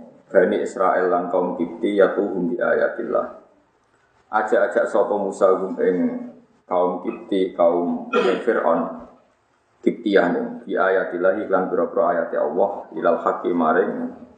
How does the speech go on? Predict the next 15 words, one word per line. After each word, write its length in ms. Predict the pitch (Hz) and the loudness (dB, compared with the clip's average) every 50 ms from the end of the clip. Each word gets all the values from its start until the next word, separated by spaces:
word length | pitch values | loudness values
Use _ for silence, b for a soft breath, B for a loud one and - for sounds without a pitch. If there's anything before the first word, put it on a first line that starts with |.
| - - | -10 -2
hak, 400 | - - - - - - - - | 0 2 2 2 0 -6 -8 -4
ngakoni 480 | 90 85 85 - 87 85 87 98 101 | -2 -2 0 2 2 2 2 0 0
Allah. 480 | - - 73 69 67 64 - - - - - - - _ _ _ _ _ _ _ _ _ _ _ _ _ _ _ _ _ _ _ _ _ _ _ _ _ _ _ | 0 0 0 0 0 -2 -4 -4 -8 -16 -18 -20 -20 _ _ _ _ _ _ _ _ _ _ _ _ _ _ _ _ _ _ _ _ _ _ _ _ _ _ _
Falam 320 | - 131 131 131 127 127 123 | 0 2 2 2 2 2 2
yazidu, 560 | 123 117 117 113 117 120 113 113 117 113 107 | 0 0 0 -2 -2 -2 -2 -2 -2 0 0
mongko 240 | 110 110 107 104 101 | 0 0 0 0 0
ora 320 | 104 104 104 104 101 - | 2 2 2 2 2 2
tambah 240 | 98 101 101 98 95 | 2 2 2 2 0
sapa 400 | 95 - 104 95 - 95 95 - | 0 0 -2 -2 0 0 0 2
kaum 320 | 98 95 92 87 87 87 | 2 0 0 0 -2 -4
Fir'aun, 400 | - 92 - - 107 117 120 113 | -2 -2 0 2 2 2 2 0
illa 240 | 101 98 98 85 82 | 0 0 2 2 2
utuwan, 480 | 92 95 - 104 113 123 127 127 123 113 | 0 -2 -4 -2 0 2 2 2 2 0
kecuali 320 | - 110 107 107 110 110 | 0 0 0 2 2 0
dadi 560 | 113 107 95 90 - 110 104 104 101 90 - | 0 0 -2 -2 -2 -4 -2 -2 -2 -4 -6